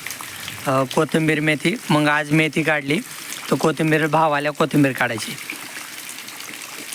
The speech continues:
आणि मेथी आता चालू केली काढायला आज,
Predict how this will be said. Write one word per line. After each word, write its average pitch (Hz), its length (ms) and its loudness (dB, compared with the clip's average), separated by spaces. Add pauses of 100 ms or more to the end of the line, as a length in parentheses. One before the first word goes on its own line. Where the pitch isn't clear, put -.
(480)
आणि 131 220 4
मेथी 156 340 4
आता 156 180 0
चालू 160 320 0
केली 151 240 0
काढायला 147 400 0
आज, 143 120 0